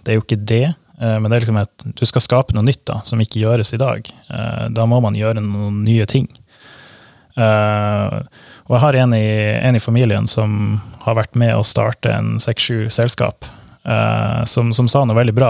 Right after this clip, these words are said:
synes jeg. Og det var at når du kommer sånn midten av trettiåra, sånn som, sånn som jeg er, eh, så har du litt erfaring, du har en del erfaring,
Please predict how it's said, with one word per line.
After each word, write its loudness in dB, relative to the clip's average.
synes 0
jeg. -2
Og 0
det 4
var 4
at -4
når 0
du -6
kommer 2
sånn 0
midten -2
av -4
trettiåra, 2
sånn 0
som, 0
sånn 2
som 0
jeg 2
er, -4
eh, 0
så 4
har 4
du 4
litt 2
erfaring, 0
du -2
har 2
en 0
del 0
erfaring, 0